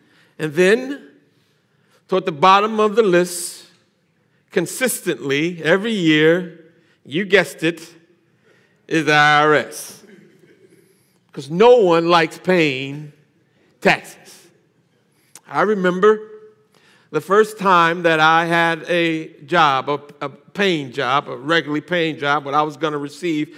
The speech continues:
a paycheck every other Friday. And I remember anxiously and excitedly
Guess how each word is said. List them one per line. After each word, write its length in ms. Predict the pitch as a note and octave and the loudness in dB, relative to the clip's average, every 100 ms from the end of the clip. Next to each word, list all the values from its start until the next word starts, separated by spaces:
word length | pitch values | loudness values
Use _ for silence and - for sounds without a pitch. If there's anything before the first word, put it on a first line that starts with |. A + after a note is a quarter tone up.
| - | -20
a 60 | - | -20
paycheck 800 | C3 - G3+ - C#3+ D3+ - - _ _ _ _ _ _ _ _ _ _ _ _ _ _ _ _ _ _ - | -6 -2 -2 -2 -4 -6 -8 -20 _ _ _ _ _ _ _ _ _ _ _ _ _ _ _ _ _ _ 0
every 340 | F#3+ D#3+ E3 | 0 2 2
other 160 | D#3+ D#3+ | 2 2
Friday. 500 | D#3+ G#3+ F#3 C#3+ A2 - - _ _ _ _ _ _ _ _ _ | 2 4 4 0 -6 -12 -20 _ _ _ _ _ _ _ _ _
And 120 | D3+ | -2
I 80 | E3+ | 2
remember 720 | F#3+ G3 F#3+ G3 F#3 A3+ A3+ - _ _ _ _ _ _ _ _ _ _ _ _ _ - | 2 2 0 -2 0 0 -2 -16 _ _ _ _ _ _ _ _ _ _ _ _ _ -2
anxiously 720 | G#3+ G#3+ A3 A3+ - G3 A3 | 0 0 -4 -10 0 2 2
and 100 | D#3 | 0
excitedly 1120 | C#3 - - F#3 G3 G#3 G3 G3+ A3+ A#3+ G#3+ | -4 -10 0 4 4 0 -2 -2 -2 -4 -12